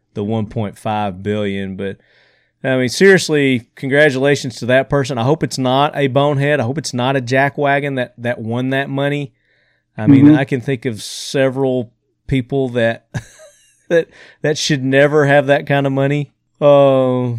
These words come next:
Speaker 1: but yeah, it's, it'd be interesting to see if that person comes forward to see who it is. I personally would not come forward. What about you?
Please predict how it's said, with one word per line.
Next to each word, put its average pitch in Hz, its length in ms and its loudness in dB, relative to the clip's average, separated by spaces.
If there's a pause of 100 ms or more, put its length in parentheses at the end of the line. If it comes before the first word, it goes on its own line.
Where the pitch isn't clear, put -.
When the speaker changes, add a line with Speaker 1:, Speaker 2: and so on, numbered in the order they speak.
(180)
Speaker 1:
but 143 220 2
yeah, 156 360 8
it's, 143 280 2
it'd 139 400 -10
be 147 160 2
interesting 135 380 -4
to 113 80 -4
see 139 220 0
if 123 100 -2
that 131 180 -2
person 120 320 -6
comes 113 240 -8
forward 113 420 -6
to 101 220 -8
see 107 220 -10
who 107 160 -6
it 98 80 -4
is. 101 360 -6 (480)
I 180 180 2
personally 185 420 2
would 120 160 0
not 110 320 -6
come 147 160 -2
forward. 151 300 -6
What 143 120 -2
about 131 300 -2
you? 110 180 -6